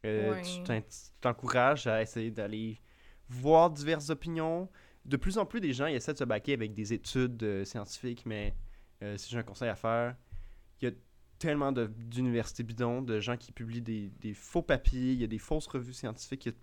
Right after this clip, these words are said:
Speaker 1: plein de niaiseries, genre, l'univers-, le monde académique est rendu un peu, euh, il s'est fait contaminer, là, puis il y a plein de, de caca, genre, mais
Speaker 2: <laughs> Oh, wow !
Speaker 1: <laughs>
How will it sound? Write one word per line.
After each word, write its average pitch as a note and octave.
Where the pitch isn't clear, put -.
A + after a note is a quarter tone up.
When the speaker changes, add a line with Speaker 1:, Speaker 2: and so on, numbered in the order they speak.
Speaker 1:
plein D#3+
de D#3+
niaiseries, A#2+
genre, G3
l'univers-, B2+
le C3+
monde D#3+
académique C#3+
est C#3
rendu G#2
un B2
peu, B2
euh, F#2
il -
s'est -
fait G#2
contaminer, G#2+
là, C#3
puis -
il -
y -
a G2
plein G#2
de, -
de G#2+
caca, G2+
genre, E3
mais G2+
Speaker 2:
<laughs> -
Oh, A3
wow ! G#3+
Speaker 1:
<laughs> F#3+